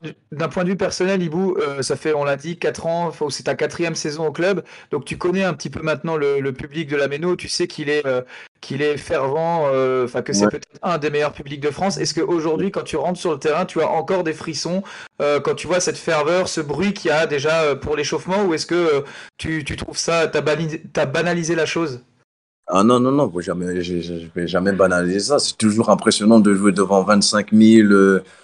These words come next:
Speaker 2: supporters qui, qui chantent tout au long de, du match. Ça fait toujours plaisir, euh, nous soutenir quand ça va un peu plus, un peu plus mal, euh, nous pousser quand ça,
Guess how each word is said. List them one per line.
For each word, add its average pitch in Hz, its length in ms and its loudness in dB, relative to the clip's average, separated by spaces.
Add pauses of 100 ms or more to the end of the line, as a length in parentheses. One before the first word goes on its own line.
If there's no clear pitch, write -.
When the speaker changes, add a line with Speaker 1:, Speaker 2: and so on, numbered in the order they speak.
(120)
Speaker 2:
supporters - 640 4
qui, 104 600 6
qui - 140 -6
chantent 107 540 2
tout 113 200 -2
au 113 60 6
long 117 220 6
de, 110 500 4 (640)
du 95 180 -4
match. 123 600 6
Ça 95 140 -8
fait 101 120 -8
toujours - 260 -10
plaisir, 113 640 -2
euh, 101 320 -2 (300)
nous 113 80 -2
soutenir 123 440 4
quand 127 120 2
ça 113 200 4
va 113 200 6
un 113 100 6
peu 113 220 0
plus, 113 560 4
un 107 80 4
peu 110 160 2
plus 113 140 4
mal, 123 400 10
euh, 104 280 4
nous 107 140 -10
pousser 131 340 2
quand 131 240 4
ça, 110 600 0